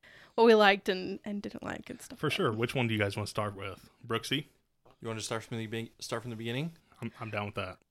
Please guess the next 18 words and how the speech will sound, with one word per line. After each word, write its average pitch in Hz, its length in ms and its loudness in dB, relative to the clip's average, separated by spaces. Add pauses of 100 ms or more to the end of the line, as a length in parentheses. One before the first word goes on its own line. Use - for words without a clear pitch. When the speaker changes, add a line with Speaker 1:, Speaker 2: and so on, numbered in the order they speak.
(180)
Speaker 1:
Because 220 380 2
I 208 120 2
was, 285 380 4
I 233 140 2
just 277 180 0
did 285 120 8
not 240 200 4
understand 214 880 0
why 208 220 4
this 208 260 2
woman, 208 380 4 (680)
if 214 120 4
she 277 240 6
hates 220 300 2
Halloween 240 840 2 (160)
and 214 140 0
her, 214 280 4
like, 202 220 2